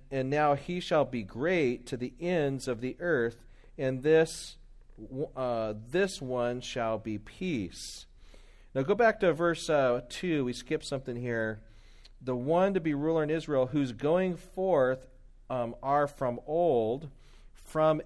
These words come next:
everlasting," um, or from distant in the past. The idea really does seem to be that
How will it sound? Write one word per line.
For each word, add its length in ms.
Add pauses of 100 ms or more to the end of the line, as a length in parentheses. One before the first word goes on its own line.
everlasting," 1120 (560)
um, 480
or 220
from 300 (100)
distant 400
in 80
the 80
past. 640 (320)
The 120
idea 460
really 380
does 380
seem 260
to 80
be 280
that 320